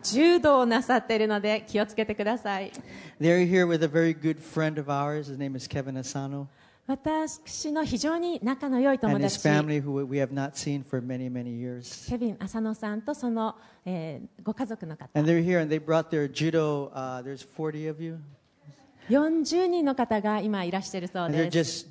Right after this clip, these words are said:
Speaker 2: judoing around, so.
Speaker 1: 柔道の人たちがたくさんですね。
Speaker 2: They're tossing people around.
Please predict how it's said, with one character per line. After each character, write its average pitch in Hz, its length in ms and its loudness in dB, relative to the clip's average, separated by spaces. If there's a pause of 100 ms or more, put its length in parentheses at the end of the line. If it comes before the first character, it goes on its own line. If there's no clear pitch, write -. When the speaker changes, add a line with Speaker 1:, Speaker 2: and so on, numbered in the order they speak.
Speaker 2:
judoing 160 640 -4
around, 135 460 -6 (120)
so. - 300 -14 (160)
Speaker 1:
柔 226 260 0
道 202 200 2
の 233 140 6
人 220 200 -4
た 220 100 -2
ち 202 140 -8
が 196 100 -2
た 226 120 0
く - 60 -18
さ 240 120 -4
ん 226 80 0
で 151 100 2
す 143 80 -4
ね。 190 100 4
Speaker 2:
They're 165 100 4
tossing 147 280 -6
people 131 380 -10
around. 123 260 -8